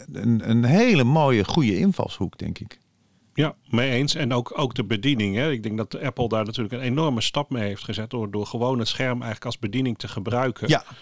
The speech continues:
Speaker 2: Waardoor je dus veel meer gevoel ook hebt van waar zitten dingen en hoe ziet het eruit. Ehm, ehm, en, en je daar ook, ook, hè, niet altijd helemaal, eh, overal doorheen hoeft te swipen of doorheen hoeft te peilen als je
Speaker 1: Nee.
Speaker 2: dat op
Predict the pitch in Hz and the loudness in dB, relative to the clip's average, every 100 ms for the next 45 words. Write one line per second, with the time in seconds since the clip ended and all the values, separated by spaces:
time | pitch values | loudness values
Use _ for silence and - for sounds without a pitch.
0 | - - 117 123 123 120 117 - 160 151 | -6 0 2 2 2 2 -2 0 0 2
1 | 131 113 117 - 151 160 123 - 113 - | 0 -4 -10 -4 2 2 0 -2 -6 -6
2 | 110 104 117 120 113 127 127 107 113 110 | -6 -4 -2 0 0 -2 -2 -4 -4 -4
3 | 104 120 110 117 107 120 131 120 101 - | -4 -4 -4 -6 -6 -8 -2 0 -2 -6
4 | _ - - - - _ - 107 104 104 | _ -20 -20 -20 -20 _ -4 -2 0 -2
5 | 104 120 - - 104 98 104 123 113 120 | -2 -6 -12 -8 -6 -6 -8 -8 -6 -4
6 | 107 104 107 107 - - 110 - - - | -4 -2 -2 -4 -6 -10 -10 -12 -20 -12
7 | 151 120 117 - 120 127 180 147 - 113 | -6 -2 -2 -2 -4 -2 0 0 -2 -2
8 | 104 98 - 120 104 101 101 - 110 98 | -2 -4 -4 -6 -4 -4 -6 -6 -6 -4
9 | 110 101 104 113 110 104 - 123 - 104 | -4 -4 -4 -2 -2 -4 -8 -6 -4 -4
10 | 98 107 104 117 110 104 101 104 - - | -4 -8 -8 -6 -4 -2 -4 -6 -10 -4
11 | 117 110 101 101 104 90 - 107 | 0 0 -2 -6 -2 0 0 -2